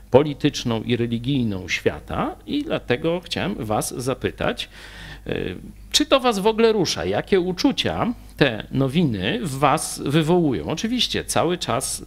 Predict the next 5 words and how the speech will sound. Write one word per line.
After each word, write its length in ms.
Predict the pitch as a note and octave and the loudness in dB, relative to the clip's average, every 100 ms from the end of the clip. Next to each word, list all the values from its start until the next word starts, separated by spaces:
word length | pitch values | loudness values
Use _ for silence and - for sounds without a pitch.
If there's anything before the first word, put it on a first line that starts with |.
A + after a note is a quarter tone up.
| - | -4
na, 320 | A2 F#2+ G2 - - - - - | -2 -2 -4 -12 -16 -16 -16 -8
e, 240 | - D#2+ | -6 -4
czacie, 520 | - E3 - C3+ F2+ | 0 0 2 -2 -2
mailem, 760 | E2 A2+ F3 C#3+ A#2 G#2+ F#2+ - | -2 0 2 2 0 -2 -4 -8
e, 720 | D2+ - G1+ G1+ G1+ G#1 - | -10 -10 -8 -8 -8 -8 -8